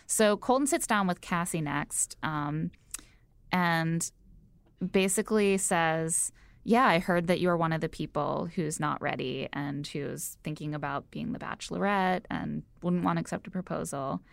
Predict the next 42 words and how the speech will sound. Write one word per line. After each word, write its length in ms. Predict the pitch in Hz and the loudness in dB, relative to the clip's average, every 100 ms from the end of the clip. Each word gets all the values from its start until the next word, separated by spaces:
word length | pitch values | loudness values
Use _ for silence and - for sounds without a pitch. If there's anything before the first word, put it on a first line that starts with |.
| - - - | -20 -20 -4
And 220 | 160 160 | -2 0
that 180 | 151 - | -2 -2
really 280 | 175 170 170 - | -2 -2 -2 -8
terrified 480 | - 214 220 185 160 | -4 0 2 2 0
me 160 | 160 156 | 0 -2
to 60 | |
hear 220 | 170 190 180 | -2 0 2
that 160 | 160 | 0
about 280 | 160 151 147 | -2 -2 -4
you. 360 | 160 143 143 170 - - - - | -4 -4 -6 -8 -14 -20 -18 -4
And 440 | 156 147 147 147 - - | -2 0 -2 -4 -10 -4
that 160 | 165 160 | -2 0
Tayshia 280 | 160 160 165 | -2 0 0
even 180 | 156 151 | -2 -2
said 180 | - 135 | -4 -4
I 80 | |
could 140 | 165 160 | -4 -4
ask 200 | 135 - | -4 -6
any 220 | 151 147 | -6 -4
of 80 | 147 | -4
the 100 | 147 | -6
other 140 | 131 131 | -8 -8
women 200 | 135 - | -8 -8
in 80 | - | -8
the 80 | |
house 360 | 139 - - - | -8 -6 -6 -6
and 120 | - | -6
they 80 | 131 | -6
would 140 | - - | -8 -10
agree." 440 | - - - 202 - - - _ - - - - _ - | -10 -10 -6 -8 -10 -20 -20 _ -20 -20 -20 -20 _ -4
And 480 | 156 147 151 156 - | -2 -2 -2 -4 -4
she's 380 | - - 156 - | -8 -6 -6 -8
like, 200 | - - | -10 -10
"I'm 120 | - | -12
shocked. 440 | - 220 196 202 | -4 2 2 2
I 80 | 165 | -2
don't 200 | 156 160 | -2 0
want 140 | 160 - | 0 0
you 60 | |
to 60 | 156 | -2
believe 460 | - 156 180 175 | -6 -2 0 0
that. 400 | - 156 156 165 | 0 -2 0 -2